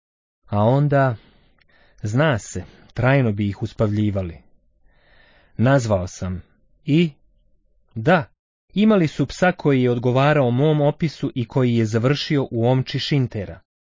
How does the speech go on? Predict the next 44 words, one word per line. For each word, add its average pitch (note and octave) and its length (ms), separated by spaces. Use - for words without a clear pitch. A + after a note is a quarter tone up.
Moj C3 180
ljubimac B2+ 500
nije B2+ 200
ni G#2+ 120
mogao, C3 580
ni C#3+ 240
znao C3+ 380
kako C3+ 280
da A2+ 120
se - 180
izbavi A#2 420
od G2 140
ovog G2 300
zla. F#2+ 280
Ako B2 240
mu D#3 120
neko F#3 280
ne B2+ 100
pomogne, G#2+ 600
život C#3 400
mu G#2+ 100
je G#2+ 100
okončan G#2 520
za G2+ 120
koji A2 280
dan. G2 320
Požurio C#3+ 460
sam A2+ 220
u A2 40
kafileriju B2+ 680
željan A2+ 380
svog G2+ 320
psa, - 300
ali G2+ 200
službenik D3 560
na A2+ 100
šalteru C3 480
mi G#2+ 120
reče C3+ 280
kako - 240
prvo C#3+ 280
moram C#3 300
platiti C3 480
kaznu, C#3+ 440